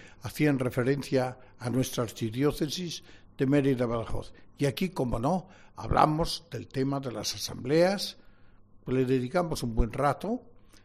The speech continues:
él muy contento de esa iniciativa y me animó a seguirla, de otras formas tal vez, pero a seguir con,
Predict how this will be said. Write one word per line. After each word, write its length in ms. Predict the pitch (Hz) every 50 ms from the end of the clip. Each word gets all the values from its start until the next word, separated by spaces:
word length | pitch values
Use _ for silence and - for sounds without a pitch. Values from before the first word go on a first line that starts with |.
| - - -
él 160 | 135 139 135
muy 180 | 131 143 143
contento 580 | 135 - 131 123 117 - 160 165 147 - 139 131
de 100 | 131 131
esa 160 | 117 - 131
iniciativa 880 | 123 120 117 120 110 - 120 107 107 - 160 175 165 185 196 196 190 - - - - - - _ -
y 60 | 131
me 320 | 127 131 131 127 123 123
animó 460 | 123 127 127 123 131 143 165 160 139
a 260 | 123 113 101 98 98 98
seguirla, 680 | - 120 120 139 170 156 131 135 156 180 208 196 190 - - - - - - - _ _ _ - - - - - -
de 260 | 127 117 117 127 127
otras 280 | 123 120 - 127 117 -
formas 420 | - 165 202 214 185 143 120 -
tal 160 | - 127 120
vez, 220 | 117 165 196 202 196
pero 500 | - - 131 123 123 120 113 110 110 110
a 80 | 117 120
seguir 320 | - - 117 127 143 151
con, 260 | 143 139 123 117 117